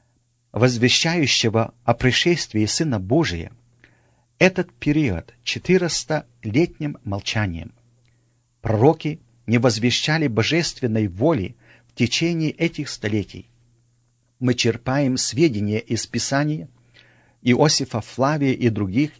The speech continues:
историков, но они были обыкновенные, смертные и пророками не являлись.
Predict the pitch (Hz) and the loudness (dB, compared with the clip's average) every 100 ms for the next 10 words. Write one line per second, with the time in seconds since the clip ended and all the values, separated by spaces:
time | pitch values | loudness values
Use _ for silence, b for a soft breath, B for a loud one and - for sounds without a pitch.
0 | - 117 - 117 101 - - - _ _ | -6 -6 -2 -2 -2 -4 -14 -20 _ _
1 | _ _ _ - 143 - 131 175 156 180 | _ _ _ 0 2 2 2 2 2 2
2 | 160 - - 120 113 - 104 101 131 170 | 0 -2 0 2 2 0 -4 0 0 0
3 | 160 135 120 - 110 147 165 - 147 147 | 0 0 -2 -2 2 2 2 -2 -2 -2
4 | 151 b b b b 147 - 104 98 160 | -4 b b b b 2 2 0 4 4
5 | 160 147 139 - 110 98 95 90 92 80 | 2 -2 -2 -2 -2 0 0 0 0 -2
6 | - - | -10 -14